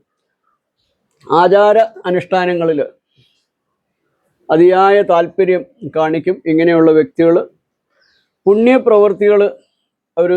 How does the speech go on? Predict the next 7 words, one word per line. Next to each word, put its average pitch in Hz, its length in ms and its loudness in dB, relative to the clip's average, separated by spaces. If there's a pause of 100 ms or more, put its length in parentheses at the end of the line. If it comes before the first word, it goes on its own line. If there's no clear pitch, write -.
(260)
അവർ 165 160 2 (140)
ധാരാളം 185 500 2
ചെയ്യും. 175 340 -2 (1300)
അവർക്ക് 175 440 0 (680)
വിദ്യായോഗം 196 1080 0
ഉണ്ടാവും, 180 380 -2 (2500)
ഉന്നതി, 202 480 2